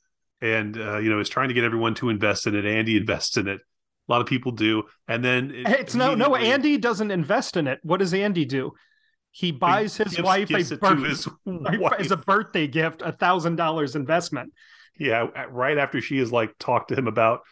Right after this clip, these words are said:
Speaker 1: how they're hemorrhaging money and how the finances
Speaker 2: <laughs>
Speaker 1: are getting bad, and he hands her this thousand dollar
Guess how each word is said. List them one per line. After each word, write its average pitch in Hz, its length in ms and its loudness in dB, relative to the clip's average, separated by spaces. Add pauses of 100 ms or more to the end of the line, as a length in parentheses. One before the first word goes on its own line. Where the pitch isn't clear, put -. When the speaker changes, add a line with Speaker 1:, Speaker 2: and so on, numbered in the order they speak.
(400)
Speaker 1:
how 127 180 0
they're 117 140 0
hemorrhaging 131 420 -2
money 113 380 0
and 101 80 -2
how 113 80 0
the 107 100 -2
finances 117 600 -2
Speaker 2:
<laughs> - 0 -
Speaker 1:
are 120 60 0
getting 113 300 0
bad, 113 320 0
and 113 100 -6
he 123 160 -2
hands 113 260 0
her 113 40 -6
this 104 160 -4
thousand 107 440 -2
dollar 107 440 0